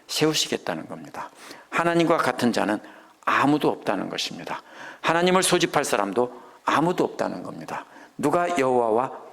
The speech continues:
맞설 수 있느냐?"라고 묻습니다. 답은 아무도 없다는 겁니다. 이제 이십 절은 에돔을 두고 하나님께서 세운 계획과 대만 주민에 대한 하나님의 생각을 들어보라고 합니다. 하나님의 계획은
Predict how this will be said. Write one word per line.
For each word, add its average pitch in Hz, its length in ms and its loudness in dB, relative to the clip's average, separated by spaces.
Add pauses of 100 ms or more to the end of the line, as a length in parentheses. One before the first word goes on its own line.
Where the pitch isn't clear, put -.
(140)
맞설 113 340 0
수 117 160 0
있느냐?"라고 98 760 0
묻습니다. 87 640 -8
답은 151 300 2 (460)
아무도 117 320 2
없다는 - 360 -6
겁니다. - 380 -14 (540)
이제 147 220 4
이십 160 420 0
절은 113 380 2 (300)
에돔을 135 380 4
두고 110 420 0 (160)
하나님께서 139 640 2
세운 110 500 0 (240)
계획과 - 600 -4 (380)
대만 127 360 2
주민에 120 340 4
대한 113 360 -2 (260)
하나님의 151 440 4
생각을 110 500 -2 (300)
들어보라고 127 540 -2
합니다. 80 400 -6 (340)
하나님의 165 520 2
계획은 104 480 2